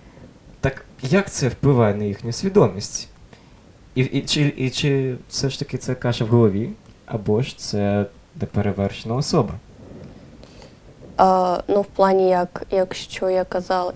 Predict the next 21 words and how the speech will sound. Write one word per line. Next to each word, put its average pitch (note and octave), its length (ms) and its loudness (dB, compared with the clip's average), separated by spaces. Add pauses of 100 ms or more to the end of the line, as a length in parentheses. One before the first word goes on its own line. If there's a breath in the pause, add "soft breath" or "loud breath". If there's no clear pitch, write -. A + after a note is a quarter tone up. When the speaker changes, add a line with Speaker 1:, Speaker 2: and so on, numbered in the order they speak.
Speaker 2:
я G3 60 -4 (180)
просто - 280 -10
не A#3 100 0
дуже F#3 240 -4
пам'ятаю. B3+ 540 8 (640 loud breath)
Speaker 1:
А - 60 -4
ти C#3+ 100 2
згадай. D#3 400 -2 (540 loud breath)
Speaker 2:
Якщо G#3+ 480 6
я A#3 120 8
казала, G#3+ 440 6
що, G3 920 4 (180)
м, F3+ 420 4
дві F#3+ 340 2
мови, F3+ 340 4
типу, - 320 -4
сприймаються F#3 680 -2
як F3+ 240 0
одна F3 300 0
в - 20 -2
голові, G3+ 540 -2